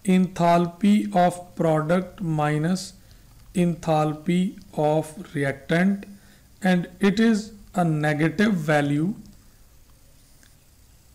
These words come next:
at constant pressure। Enthalpy change is at constant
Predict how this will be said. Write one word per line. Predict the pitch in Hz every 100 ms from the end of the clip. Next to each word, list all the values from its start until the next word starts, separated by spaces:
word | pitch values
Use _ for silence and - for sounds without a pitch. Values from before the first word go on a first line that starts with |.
| _ _ 190
at | 170 185 -
constant | - 165 160 - 190 202 247 - - - _ _ _ _ _ -
pressure। | 220 214 170 127 - - - _ - - - -
Enthalpy | 208 202 190 190 190 269 -
change | 214 196 190 - - 190
is | 156 165
at | 165 165 -
constant | 156 143 - 196 254 -